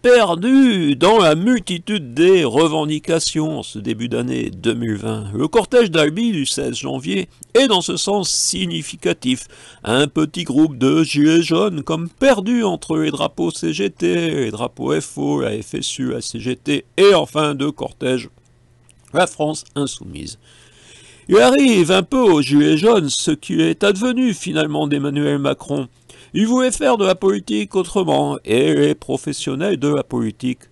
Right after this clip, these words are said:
l'ont ramené à la réalité. Les gilets jaunes en sont donc à ce point crucial de rejoindre les organisés avec leurs techniques, leurs codes ou, ou quoi. Les structures politiques militantes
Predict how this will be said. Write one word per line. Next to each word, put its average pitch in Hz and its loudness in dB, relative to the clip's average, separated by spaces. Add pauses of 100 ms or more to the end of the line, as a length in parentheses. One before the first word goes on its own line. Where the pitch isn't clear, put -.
(160)
l'ont 156 -2
ramené 120 -2 (220)
à 202 2
la 156 2
réalité. 101 -10 (500)
Les 233 4
gilets 220 0
jaunes 247 2
en 320 -2
sont 240 -4
donc 175 -4
à 202 0
ce - -4
point 180 -6
crucial 180 -2
de 107 -4
rejoindre 117 -4
les 123 -4
organisés 180 0
avec 113 -2
leurs 107 -6
techniques, 135 -4
leurs 123 -4
codes 131 0
ou, 139 -4 (180)
ou 151 -2
quoi. 120 0 (840)
Les 220 6
structures 226 -2
politiques 135 -2
militantes 127 -4